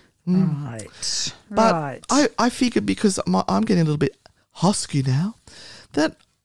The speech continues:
Speaker 1: I might get Renata to read the story for me. What do you reckon?
Speaker 2: Mm.
Speaker 1: I'm sure she
Speaker 2: Okay.
Speaker 1: would love to
Speaker 2: I don't
Speaker 1: read
Speaker 2: know,
Speaker 1: it.
Speaker 2: I don't know whether I'll be up to this.
Speaker 1: This is gonna be a cold read. So once again, I've,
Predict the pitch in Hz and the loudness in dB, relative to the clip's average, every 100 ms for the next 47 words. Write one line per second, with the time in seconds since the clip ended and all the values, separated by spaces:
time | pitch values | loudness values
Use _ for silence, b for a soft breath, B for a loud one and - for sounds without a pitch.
0 | _ - 508 214 127 143 - 254 320 381 | _ -6 0 2 2 0 0 0 2 2
1 | 466 453 415 262 196 151 151 147 - - | 2 0 -2 -2 2 2 2 -2 -2 0
2 | 139 131 127 131 143 240 427 - 175 330 | 2 2 0 -2 -2 -2 -2 -2 0 -2
3 | - - 262 262 226 208 196 180 165 143 | 0 0 2 0 0 -2 0 0 -2 -4
4 | 123 311 302 - - 175 214 247 262 339 | -4 0 2 2 2 4 4 4 6 6
5 | 330 339 370 415 - 381 320 185 185 - | 6 8 8 4 0 2 4 4 4 2
6 | 240 - 175 170 165 156 156 156 156 - | -2 -4 -2 -2 -2 -2 -2 -2 -4 -4
7 | 214 165 339 - - 247 254 233 202 185 | -6 -4 -6 -8 0 2 2 0 2 2
8 | 180 - 214 202 185 151 147 220 349 - | 0 -2 0 2 2 2 2 2 0 -4
9 | B B B B - 175 190 202 190 185 | B B B B -2 2 2 0 -2 0
10 | 160 185 370 440 _ - 170 165 | 2 2 -2 -6 _ -4 0 0